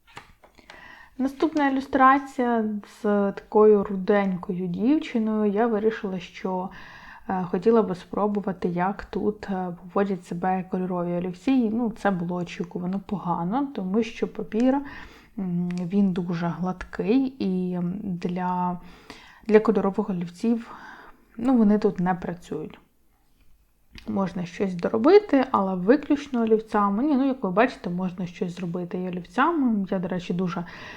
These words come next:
задоволена цією ілюстрацією. Мені і дівчина подобається, і руде волосся блискуче подобається, і, звісно ж, їй одяг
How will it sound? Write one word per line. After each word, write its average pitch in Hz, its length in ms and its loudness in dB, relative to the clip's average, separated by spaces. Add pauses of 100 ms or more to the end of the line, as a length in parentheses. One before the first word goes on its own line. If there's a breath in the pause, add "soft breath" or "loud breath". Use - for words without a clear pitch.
(160 loud breath)
задоволена 214 680 2
цією 202 280 -2
ілюстрацією. 180 760 -6
Мені 170 200 -4
і 175 220 -4
дівчина 220 480 0
подобається, 180 720 -4
і 175 120 -2
руде 175 240 -2
волосся 220 520 2
блискуче 208 540 -4
подобається, 180 680 -6
і, - 20 -6
звісно 175 380 -10
ж, 170 120 -12
їй 170 100 -6
одяг 254 320 4